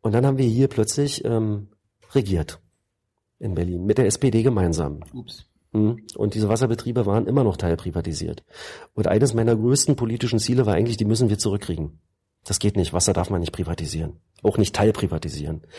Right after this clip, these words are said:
Speaker 1: Schon gar nicht wie in Berlin, wo das Land Berlin dann die Verluste und die Privaten die Gewinne ab-, abkassieren. Das ist ja nicht selten so bei Privatisierung. Und dann hat sich, als wir, und ich war dann der Landesvorsitzender und ich war dann plötzlich in diesem, in diesem, in diesem Abgeordnetenhaus und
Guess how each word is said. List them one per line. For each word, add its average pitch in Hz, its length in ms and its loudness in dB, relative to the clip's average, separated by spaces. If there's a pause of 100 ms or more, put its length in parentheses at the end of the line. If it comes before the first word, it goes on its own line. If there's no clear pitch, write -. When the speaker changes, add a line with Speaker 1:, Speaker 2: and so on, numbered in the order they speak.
(320)
Speaker 1:
Schon 131 220 2
gar 110 200 2
nicht 127 220 2
wie 127 160 -2
in 127 120 -2
Berlin, 113 640 2
wo 104 180 -8 (200)
das 113 140 -2
Land 120 180 0
Berlin 123 280 -4
dann 113 120 0
die 110 80 -4
Verluste 143 580 -2
und 123 180 -6
die 117 140 -6
Privaten 110 440 -6
die 110 80 -4
Gewinne 131 280 4
ab-, - 240 -4 (220)
abkassieren. 92 560 -2
Das 92 140 -4
ist - 20 -10
ja 107 160 2 (160)
nicht 110 180 0
selten 95 240 2
so 90 120 -4
bei 82 100 -6
Privatisierung. 76 680 -12 (1300)
Und 110 140 0
dann 139 200 4
hat 156 120 0
sich, 147 300 -2
als 110 320 -4
wir, 143 280 2
und 110 160 -4
ich - 160 -4
war 117 80 0
dann 104 160 -2
der 87 160 -2
Landesvorsitzender 143 880 0
und 95 80 -4
ich 98 120 -8
war 98 80 -6
dann 98 120 -4
plötzlich 107 360 -8
in 107 80 -8
diesem, 98 400 -6
in 98 120 -8
diesem, 95 440 -10
in 104 80 -12
diesem 101 180 -8
Abgeordnetenhaus 135 840 -4
und 98 280 -8